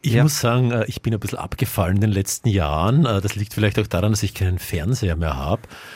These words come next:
Speaker 1: und man das online so schwer schauen kann oder teilweise unmöglich. Irgendwie geht's ja dann doch, aber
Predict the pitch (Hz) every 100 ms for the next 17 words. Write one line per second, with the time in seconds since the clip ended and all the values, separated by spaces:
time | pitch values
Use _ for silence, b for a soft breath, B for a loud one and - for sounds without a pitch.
0 | B 127 92 101 98 - 98 110 107 -
1 | 98 - 90 92 - 87 131 101 - 80
2 | 113 80 76 80 76 87 - 101 85 98
3 | 110 127 - - 120 107 101 - 95 107
4 | 98 92 90 123 - 78 - 82 104 117
5 | 123 123